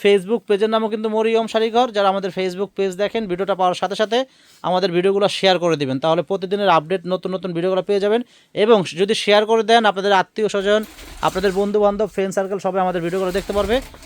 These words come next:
অবশ্যই আমাদের ভিডিওগুলো আমাদের Facebook পেজে যদি আপনারা দেখেন, একটু শেয়ার করে দিবেন। এটা কিন্তু আরেকটা ডিজাইন, ইন্ডিয়ান তসর,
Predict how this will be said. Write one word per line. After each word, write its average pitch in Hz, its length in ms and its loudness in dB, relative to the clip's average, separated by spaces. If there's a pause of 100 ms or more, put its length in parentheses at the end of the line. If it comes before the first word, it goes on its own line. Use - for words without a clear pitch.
অবশ্যই 208 340 0
আমাদের 214 240 2
ভিডিওগুলো 208 380 0
আমাদের 196 260 0
Facebook 185 380 -4
পেজে 185 200 -4
যদি 175 220 -6
আপনারা 180 280 -2
দেখেন, 214 200 -2 (480)
একটু 165 140 -4
শেয়ার 175 260 2
করে 160 160 0
দিবেন। 127 220 -4
এটা 175 160 -4
কিন্তু 196 180 0
আরেকটা 175 240 2
ডিজাইন, 185 240 -2
ইন্ডিয়ান 190 320 0
তসর, 165 340 0